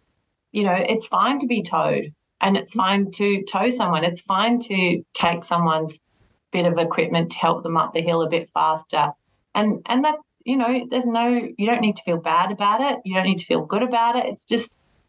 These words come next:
you just do it. And I think that's what works really well in an all-female team, that a lot of, you know, no offense, guys out there, but you find it really hard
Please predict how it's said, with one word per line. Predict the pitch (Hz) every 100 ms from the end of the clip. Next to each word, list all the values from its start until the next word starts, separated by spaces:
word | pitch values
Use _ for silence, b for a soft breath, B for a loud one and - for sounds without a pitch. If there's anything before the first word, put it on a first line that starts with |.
| _ _
you | 226 220
just | 233 226 - _
do | 220 233
it. | 175 -
And | 175 175
I | 185
think | 208 208 - _ _ _ -
that's | 190 - - _ _ _ _ _ _ _ _ _ _ _ _ _ _ -
what | 185 -
works | 190 175 -
really | 185 190 196
well | 175 170
in | 170
an | 160
all-female | 156 156 214 247 220 208
team, | - 160 156 175 190
that | 175 - -
a | 175
lot | 170 180 180
of, | 165 - _ _ _ _ _
you | 202
know, | 160
no | 185 240
offense, | 202 180 175 170 - - -
guys | 156 175 190
out | 165 -
there, | - 165 180
but | 202 - -
you | 208 240
find | 247 262 269
it | 165
really | 185 214 220 214
hard | 185 185 196 170 147 175